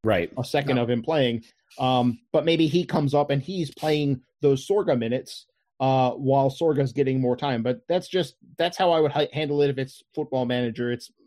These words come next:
Speaker 2: much more complicated to handle it in real life with
Speaker 1: Yes.
Speaker 2: covid protocols and, and this, that, and the third. So
Speaker 3: Right.
Speaker 2: it's just one way to get around the fact that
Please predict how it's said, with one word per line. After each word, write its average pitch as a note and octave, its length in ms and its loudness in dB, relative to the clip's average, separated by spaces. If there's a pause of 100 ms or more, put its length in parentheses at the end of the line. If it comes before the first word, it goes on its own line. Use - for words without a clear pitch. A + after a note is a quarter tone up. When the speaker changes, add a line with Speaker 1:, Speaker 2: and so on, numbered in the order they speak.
(140)
Speaker 2:
much D3 240 -4
more C#3 220 0
complicated C3 640 -4
to A#2+ 80 -6
handle B2+ 320 0
it B2 120 -2
in C3 200 -2
real B2+ 200 0
life B2 320 0 (300)
with C#3+ 160 2
Speaker 1:
Yes. G2+ 120 2
Speaker 2:
covid C#3 260 2
protocols B2 640 0
and, A#2+ 300 -2
and B2+ 260 0
this, C#3 180 0
that, B2 180 -4
and A#2 80 -14
the A2 40 -14
third. G#2 300 -6
So B2 280 2 (500)
Speaker 3:
Right. C#3+ 220 -2
Speaker 2:
it's D#3+ 160 2
just - 200 2
one F3 240 2
way E3 140 6
to D3+ 80 0
get D3 160 2
around C#3 440 0
the B2+ 80 -2
fact C3 340 -4
that C3+ 220 0